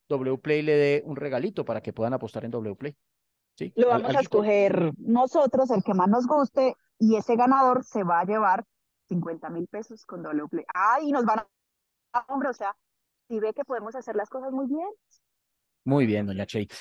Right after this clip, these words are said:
Speaker 1: Pero bueno,
Speaker 2: Bueno,
Speaker 1: venga, el
Speaker 2: venga,
Speaker 1: tiempo es oro, el
Speaker 2: con
Speaker 1: tiempo es
Speaker 2: todo
Speaker 1: oro.
Speaker 2: gusto.
Speaker 1: Yo ahorita tengo
Speaker 2: Ay,
Speaker 1: pulso
Speaker 2: sí.
Speaker 1: del fútbol. Usted tiene que ir a hacer algo con
Speaker 2: Con
Speaker 1: Win o con Teleantioquia,
Speaker 2: con todo.
Speaker 1: multifacética y multitrabajos.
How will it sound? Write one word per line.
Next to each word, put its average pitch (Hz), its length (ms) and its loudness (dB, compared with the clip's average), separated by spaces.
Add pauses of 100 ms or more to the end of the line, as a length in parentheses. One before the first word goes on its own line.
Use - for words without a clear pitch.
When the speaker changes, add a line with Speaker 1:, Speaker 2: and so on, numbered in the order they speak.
Speaker 1:
Pero 156 120 6
bueno, 170 220 6
Speaker 2:
Bueno, 143 140 0
Speaker 1:
venga, 98 120 -2
el 123 60 0
Speaker 2:
venga, 151 80 -2
Speaker 1:
tiempo 170 260 4
es - 80 2
oro, 208 200 6
el 190 80 4
Speaker 2:
con 185 40 -2
Speaker 1:
tiempo 147 220 2
es 139 60 0
Speaker 2:
todo 190 100 2
Speaker 1:
oro. 214 80 2
Speaker 2:
gusto. 165 60 0
Speaker 1:
Yo 147 60 2
ahorita 139 220 -2
tengo 147 280 -4
Speaker 2:
Ay, 151 100 -6
Speaker 1:
pulso 165 160 -2
Speaker 2:
sí. 147 60 2
Speaker 1:
del 120 100 -2
fútbol. 214 320 -2
Usted 143 160 -8
tiene 143 220 -10
que 147 120 -2
ir 147 120 2
a 147 100 4
hacer 139 220 0
algo 135 180 0
con 190 140 -2
Speaker 2:
Con 104 80 -4
Speaker 1:
Win 190 180 0
o 143 60 -4
con 110 160 -10
Teleantioquia, 127 600 0
Speaker 2:
con - 80 -12
todo. - 320 -20
Speaker 1:
multifacética 127 1000 0
y 127 80 -2
multitrabajos. 123 800 -6